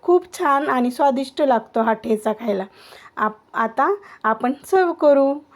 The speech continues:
माझा हा व्हिडिओ जर आपल्याला आवडला असला तर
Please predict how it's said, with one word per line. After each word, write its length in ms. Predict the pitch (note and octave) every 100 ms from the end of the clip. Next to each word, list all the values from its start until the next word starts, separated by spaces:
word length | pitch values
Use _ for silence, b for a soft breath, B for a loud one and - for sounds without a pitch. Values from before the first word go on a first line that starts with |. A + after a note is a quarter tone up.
| B B B
माझा 300 | A#3 A#3+ A#3+
हा 160 | C4+ C4
व्हिडिओ 440 | B3 A3+ G#3 F#3 - - G3+
जर 180 | A#3
आपल्याला 520 | G#3+ - A3 G#3+ G#3 -
आवडला 560 | - B3+ C4+ B3+ B3+
असला 380 | A3+ - A3 F3+ - B B _
तर 220 | A#3+ A3